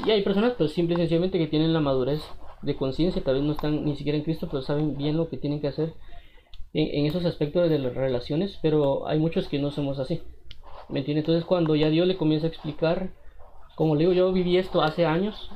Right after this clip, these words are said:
eh, hace aproximadamente unos diez años, Dios me comenzó a hablar bastante de la, de las relaciones de, sentimentales, por así decirlo, de, de supuestamente, no cómo escoger, sino que cómo, cómo, cómo es,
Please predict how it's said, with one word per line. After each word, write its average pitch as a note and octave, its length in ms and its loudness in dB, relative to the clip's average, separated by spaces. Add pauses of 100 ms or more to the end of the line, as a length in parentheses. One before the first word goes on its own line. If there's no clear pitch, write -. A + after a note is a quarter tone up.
eh, B2+ 540 -4 (920)
hace D#3+ 280 -2
aproximadamente D#3 480 0
unos D#3 140 2
diez D3+ 140 0
años, E3+ 200 2
Dios E3 120 2
me E3+ 80 2
comenzó D3+ 240 -2
a D#3 40 4
hablar D#3 200 2
bastante D3+ 520 -2
de C3+ 120 0
la, A#2+ 160 -4
de - 220 -6
las C3 180 0
relaciones C#3+ 640 -2
de, A#2+ 240 -6 (520)
sentimentales, D3 720 0
por D3 140 0
así C3 180 -2
decirlo, D#3+ 540 0 (680)
de, C#3 560 -2
de D3 160 0
supuestamente, F3 460 0 (140)
no F#3 180 0
cómo G#3 240 2
escoger, F3 520 0
sino D3 220 -2
que D3 80 -10
cómo, E3 520 0
cómo, D#3+ 540 0
cómo D#3+ 300 0
es, E3 160 -2